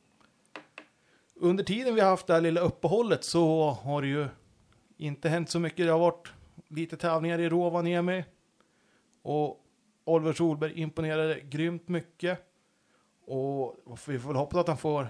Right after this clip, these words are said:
någon mer chans i en V R C-bil under året. Men han gick ut och sa här att det var ju V R C två som var huvudmål i år. Och vi hoppas ju att det får gå riktigt bra där också. Men nu har jag ju fått konkurrens där av en till svensk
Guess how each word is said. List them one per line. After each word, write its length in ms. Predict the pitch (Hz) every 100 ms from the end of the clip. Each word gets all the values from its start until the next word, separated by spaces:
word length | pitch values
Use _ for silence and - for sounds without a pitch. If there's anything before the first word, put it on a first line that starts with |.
| -
någon 280 | - 170 170
mer 120 | 143
chans 280 | 151 127 139
i 20 |
en 180 | 139 135
V 80 |
R 40 | 127
C-bil 380 | 143 135 135 135
under 160 | 135
året. 440 | 147 160 139 - _ _ _ _ _ _ _ -
Men 340 | 147 143 143 127 _
han 120 | 147
gick 160 | 160 151
ut 140 | 160
och 60 | 151
sa 160 | 160 147
här 80 |
att 180 | 135 131
det 60 | 151
var 160 | 147
ju 80 | 151
V 120 | 147
R 60 | 151
C 140 | 151
två 260 | 143 160 147
som 160 | 139 139
var 260 | 143 120 - _
huvudmål 540 | 143 131 135 139 139
i 80 | 135
år. 400 | 135 139 127 113 -
Och 260 | 131 - _ - - _ _ _ _ _ _ _ _ _ _ _
vi 120 | 135
hoppas 340 | 131 151 160
ju 40 | 151
att 140 | 147
det 200 | 170 151 - _ _ _ _ _ -
får 160 | 170 156
gå 340 | 160 160 - - _ _ _ _ - - _
riktigt 340 | 147 147 160 131
bra 140 | 151
där 140 | 139 156
också. 220 | - 143
Men 160 | 131
nu 60 | 139
har 100 | 190
jag 80 | 180
ju 60 |
fått 360 | 160 175 - -
konkurrens 500 | - 156 180 226 196
där 100 | 156
av 100 | 139
en 200 | 147 135
till 220 | 123 214 156
svensk 460 | 151 117 - -